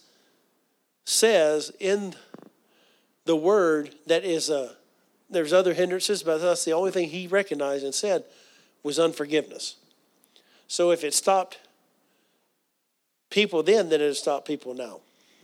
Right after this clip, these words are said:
The Bible tells us over in Galatians five, verse six, that faith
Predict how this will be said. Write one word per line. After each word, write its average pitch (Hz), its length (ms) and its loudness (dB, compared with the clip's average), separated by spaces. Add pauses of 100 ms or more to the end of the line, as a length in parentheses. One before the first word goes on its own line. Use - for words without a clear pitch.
(440)
The 160 80 0
Bible 196 280 6
tells 196 280 2
us 180 160 0
over 170 240 0
in 151 80 -4
Galatians 165 500 0
five, 156 520 0 (800)
verse 156 220 0
six, 156 380 -2 (520)
that 143 140 -2
faith 160 760 0